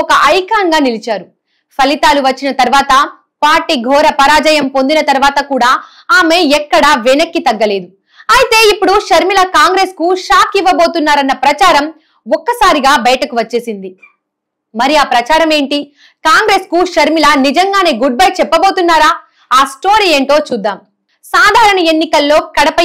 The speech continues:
ఎంపీగా కూడా ఓడిన షర్మిల గత ఇరవై రోజులుగా పూర్తిగా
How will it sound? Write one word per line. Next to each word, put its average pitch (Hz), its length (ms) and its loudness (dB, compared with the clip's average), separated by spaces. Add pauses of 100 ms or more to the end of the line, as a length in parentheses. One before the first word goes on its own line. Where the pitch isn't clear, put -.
ఎంపీగా 294 340 0 (120)
కూడా 269 160 2 (100)
ఓడిన 269 240 0 (100)
షర్మిల 277 320 0 (460)
గత 277 140 0 (140)
ఇరవై 349 280 0
రోజులుగా 269 420 0 (400)
పూర్తిగా 349 480 0